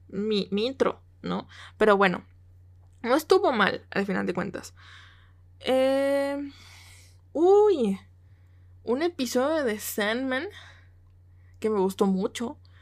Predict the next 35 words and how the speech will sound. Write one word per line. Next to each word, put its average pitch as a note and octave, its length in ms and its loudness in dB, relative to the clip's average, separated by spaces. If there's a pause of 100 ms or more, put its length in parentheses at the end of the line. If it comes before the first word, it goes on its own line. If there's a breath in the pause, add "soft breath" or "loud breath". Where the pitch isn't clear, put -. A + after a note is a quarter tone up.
(500 soft breath)
Me A3 100 2
acuerdo C4 340 2
que D#4 80 0
hicimos, A#3+ 600 -2 (260 loud breath)
eh, G3 240 -6
un A3 180 -6
rewatch, A#3+ 460 -4
Damien G#3 420 -6
y G#3 80 -6
yo, F#3+ 140 -4
de G3 120 -4
Twilight, F#3+ 640 -4
y F#3 380 -6
se G#3+ 140 -4
me G#3 80 0
ocurrió G3 320 -2
hacer G3+ 200 -4
una, G#3 440 -4
una G3 360 -4
comparación G3 680 -4
de G3 80 -2
las G3 180 -2
franquicias G3 640 -4
más F#3+ 220 -4
famosas G3 600 -6 (400 loud breath)
de G#3+ 120 0
vampiros, G#3 600 0 (1040)
A F3+ 200 -2
K F#3+ 100 0
A F3 380 2 (380 soft breath)
Twilight F#3+ 500 0
y F#3+ 40 -6
T F#3+ 120 -4
V F3+ 120 -2
D. F#3+ 200 -2